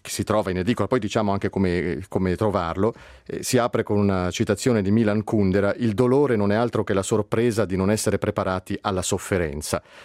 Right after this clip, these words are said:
con un riferimento all'immagine di copertina in cui,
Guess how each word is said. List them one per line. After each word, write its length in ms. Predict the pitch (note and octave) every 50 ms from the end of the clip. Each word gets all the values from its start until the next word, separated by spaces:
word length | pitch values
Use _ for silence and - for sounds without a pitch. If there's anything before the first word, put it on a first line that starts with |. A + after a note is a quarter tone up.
| - _ _
con 160 | - G#2+ G2+
un 80 | G2
riferimento 580 | F#2 G2 F#2+ - G2+ G2 F2+ F#2+ G2 F#2 - F2+
all'immagine 560 | E2+ F2 F2+ F#2 F#2 G2 G2+ F#2+ G#2 G2 F#2
di 80 | E2+ F2
copertina 600 | - F#2+ - G#2+ F#2+ - - F#2+ F2+ F2+ F2 E2 - - - - - - - -
in 120 | - G2 D#2+
cui, 280 | - F#2+ F#2+ F2+ E2+